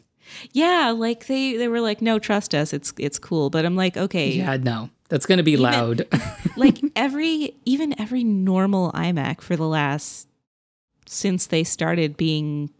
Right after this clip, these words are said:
Speaker 1: flat-shaped, slab-shaped, has had inadequate cooling.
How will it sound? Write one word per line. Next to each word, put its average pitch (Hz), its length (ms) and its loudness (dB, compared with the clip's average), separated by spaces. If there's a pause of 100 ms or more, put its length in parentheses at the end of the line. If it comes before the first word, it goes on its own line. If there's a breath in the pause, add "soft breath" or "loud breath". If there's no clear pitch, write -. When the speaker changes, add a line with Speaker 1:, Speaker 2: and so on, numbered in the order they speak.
(140)
Speaker 1:
flat-shaped, 156 800 -6
slab-shaped, 165 880 -2
has 170 200 -2
had 160 280 2
inadequate 147 560 -2
cooling. 135 520 -2